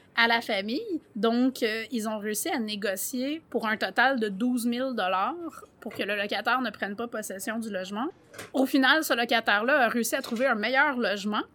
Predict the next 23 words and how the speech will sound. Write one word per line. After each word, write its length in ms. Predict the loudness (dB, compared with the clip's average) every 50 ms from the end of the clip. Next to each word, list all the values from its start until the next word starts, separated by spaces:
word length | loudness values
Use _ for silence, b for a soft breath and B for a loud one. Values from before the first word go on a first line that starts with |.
| _ -6
et 140 | -2 0 0
en 100 | 0 0
plus, 400 | -2 -2 -2 -2 -2 -4 -6 -6
il 80 | -4 -4
y 60 | -4
a 60 | -4
eu 140 | -2 -2 -2
un 100 | -2 -2
douze 220 | -2 -4 -4 -2
mille 180 | -2 -2 -2 -2
dollars 460 | -2 -2 0 0 0 0 -2 -4 -6 -6
pour, 340 | -6 -6 -4 -6 -6 -6 -6
euh, 240 | -6 -6 -6 -6
la 160 | -4 -4 -4 -4
mauvaise 400 | -4 -4 -4 -4 -4 -4 -6 -6
foi 180 | -6 -6 -6
du 280 | -6 -8 -10 -10 -12 -12
propriétaire, 760 | -12 -12 -12 -12 -10 -10 -10 -10 -10 -8 -8 -8 -8 -8 -10
là, 120 | -12 -14
qui 140 | -14 -16 -18
voulait 160 | -20 -20 -18
rien 180 | -18 -18 -18 -18
savoir. 340 | -18 -20 -20 -20 -20 -20